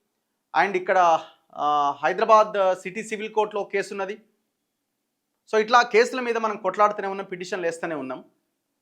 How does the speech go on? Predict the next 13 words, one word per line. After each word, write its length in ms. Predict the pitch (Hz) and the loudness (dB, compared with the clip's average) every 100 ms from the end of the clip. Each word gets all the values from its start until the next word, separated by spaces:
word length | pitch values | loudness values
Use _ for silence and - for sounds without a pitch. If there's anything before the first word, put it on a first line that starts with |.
| - | -6
అది 120 | 160 | 0
నడుస్తున్నది 520 | 175 190 208 233 208 | 4 2 2 -2 -2
ఒక 100 | 180 | -2
వైపున. 380 | 175 165 156 131 - _ _ _ _ _ _ _ _ _ - | -2 -4 -6 -14 -18 _ _ _ _ _ _ _ _ _ -2
అయినా 200 | 185 233 | 2 2
మనం 180 | 233 208 | 2 0
ఎక్కడా 280 | 202 220 | 2 4
ఈ 100 | 220 | 4
పోరాటాన్ని 600 | 214 190 214 214 202 196 190 - | 0 0 2 2 0 -4 -4 0
ఆపలే. 400 | 226 180 123 - _ _ _ _ _ _ _ _ _ _ | 2 2 -2 -12 _ _ _ _ _ _ _ _ _ _
ఆయా 240 | 139 196 214 | 6 8 6
సంస్థల 460 | 202 214 220 247 | 2 -4 0 0
మీద 220 | 226 214 | 0 2